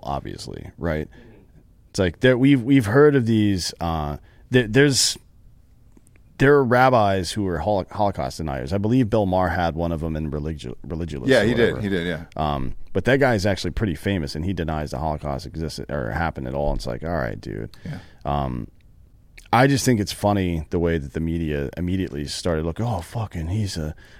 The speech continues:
Speaker 1: white supremacist." Like, okay, uh, you know, crazy. Sure.
Speaker 2: Y-, yeah,
Speaker 1: Like,
Speaker 2: yeah.
Speaker 1: I, what the fuck are you talking about, dude?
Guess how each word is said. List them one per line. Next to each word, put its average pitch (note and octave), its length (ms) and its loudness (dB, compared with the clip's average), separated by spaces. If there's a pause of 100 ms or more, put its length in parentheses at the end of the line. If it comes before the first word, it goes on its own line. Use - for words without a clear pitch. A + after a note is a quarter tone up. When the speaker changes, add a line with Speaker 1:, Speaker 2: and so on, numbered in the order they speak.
(100)
Speaker 1:
white A2 240 2
supremacist." G#2 760 -2
Like, E2 160 -4 (180)
okay, F#2+ 520 -2 (1160)
uh, D#2+ 320 0
you F2+ 140 -4
know, E2 160 -2
crazy. G#2+ 560 0 (880)
Sure. G2+ 440 -2 (1120)
Speaker 2:
Y-, D3 80 -2
yeah, C#3+ 400 4
Speaker 1:
Like, C3 160 8
Speaker 2:
yeah. C#3+ 360 6
Speaker 1:
I, - 60 -8
what D3+ 220 4
the D3 80 2
fuck D#3 240 4
are - 20 6
you B2 100 4
talking B2 360 0
about, B1+ 260 -4
dude? D#2+ 260 -6